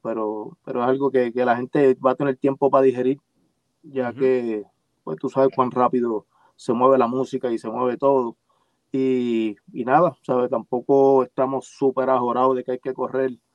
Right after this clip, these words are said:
Speaker 1: detrás de todo el mundo. Ya mismo volvemos a salir con algo que es parte de ese proyecto. Eh, hay dos cosas pendientes por ahí y una sorpresita bien chévere. De verdad que, que venimos, estamos, estamos, estamos cocinando todavía con ese proyecto que tenemos.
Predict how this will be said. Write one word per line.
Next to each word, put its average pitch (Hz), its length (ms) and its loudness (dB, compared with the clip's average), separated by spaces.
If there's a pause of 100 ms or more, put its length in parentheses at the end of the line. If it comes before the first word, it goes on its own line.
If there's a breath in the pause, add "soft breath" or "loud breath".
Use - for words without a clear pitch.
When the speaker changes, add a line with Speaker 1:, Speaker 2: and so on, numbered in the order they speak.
(240)
Speaker 1:
detrás 139 220 -2
de 143 40 0
todo 147 80 -4
el 147 80 -4
mundo. 156 220 -6
Ya 175 100 0
mismo 135 220 -2
volvemos 135 340 0
a - 40 -20
salir 131 200 0
con 131 220 -4
algo 131 400 0 (560)
que 127 80 -6
es 123 80 -10
parte 131 340 0
de 131 80 6
ese 135 160 0
proyecto. 135 640 2 (600)
Eh, 113 380 -4
hay 117 80 -2
dos 123 180 -6
cosas 131 300 -2
pendientes 123 420 -4
por 127 200 2
ahí 151 360 8
y 117 840 -2
una 147 220 -6
sorpresita 135 520 -2
bien 127 160 -2
chévere. 123 400 0
De 107 80 -10
verdad 107 240 -8
que, 127 220 -2
que 113 100 -12
venimos, 110 460 -8
estamos, 131 440 -8 (600 soft breath)
estamos, 131 340 0
estamos 131 280 2
cocinando 131 540 2
todavía 120 540 2 (140)
con 117 240 0
ese 127 200 0
proyecto 113 500 -2
que 104 100 -2
tenemos. 101 340 -8